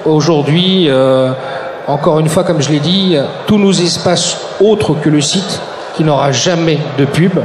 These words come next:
jamais, parce que comme disait Zuckerberg, la pub, c'est pas cool. Euh, et moi vivant, il n'y aura jamais de pub sur le site. Tous les autres espaces d'annonce sont ouverts au marché et, euh, et si, euh, et si les professionnels veulent communiquer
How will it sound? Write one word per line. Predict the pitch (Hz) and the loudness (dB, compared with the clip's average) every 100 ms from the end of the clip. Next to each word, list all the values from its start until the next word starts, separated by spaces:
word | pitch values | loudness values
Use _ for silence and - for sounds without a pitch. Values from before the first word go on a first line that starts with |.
| - | -2
jamais, | 113 147 131 139 170 - - - - - - | -2 0 0 0 -2 -6 -12 -12 -12 -12 -6
parce | 160 | -2
que | 175 | 0
comme | 170 180 | 0 0
disait | 165 175 170 | 0 0 2
Zuckerberg, | 170 170 147 151 165 156 123 | 2 0 0 2 2 2 0
la | 139 | 0
pub, | 139 180 180 | 2 0 0
c'est | - 208 | -2 0
pas | 147 | -2
cool. | 139 196 240 165 - - - 135 151 143 - - - | 0 2 4 2 -2 -10 -12 -10 -8 -10 -12 -14 -6
Euh, | 151 165 156 147 143 143 | -2 0 2 2 2 0
et | 156 | 2
moi | 175 | 2
vivant, | 170 170 170 | 2 2 2
il | |
n'y | 143 | 2
aura | 123 | 2
jamais | 131 156 147 | 2 0 0
de | |
pub | - 180 | 0 0
sur | 175 131 | 0 2
le | 131 | 0
site. | 127 160 175 - - - - - - 151 139 | 0 0 -2 -4 -10 -10 -10 -12 -6 -6 0
Tous | 220 233 | 2 2
les | 202 180 | 2 4
autres | 196 196 147 | 2 2 2
espaces | 147 143 - 165 | 0 0 0 0
d'annonce | 156 147 160 202 | 2 0 2 0
sont | - - 175 170 | 0 0 0 2
ouverts | 156 175 160 | 2 2 2
au | |
marché | 160 143 147 175 196 175 147 | 0 0 0 0 2 2 0
et, | 139 | 0
euh, | 139 135 - - - - - - - - | 0 -4 -8 -12 -12 -12 -12 -12 -12 -6
et | 165 | -4
si, | - - 208 196 196 | -2 -2 0 2 2
euh, | 175 160 156 | 2 2 2
et | |
si | 156 202 | 0 0
les | |
professionnels | 190 180 165 - 185 175 | 0 2 0 0 2 2
veulent | 160 220 220 | 4 2 2
communiquer | 202 185 180 175 - 185 | 2 2 0 -2 -2 0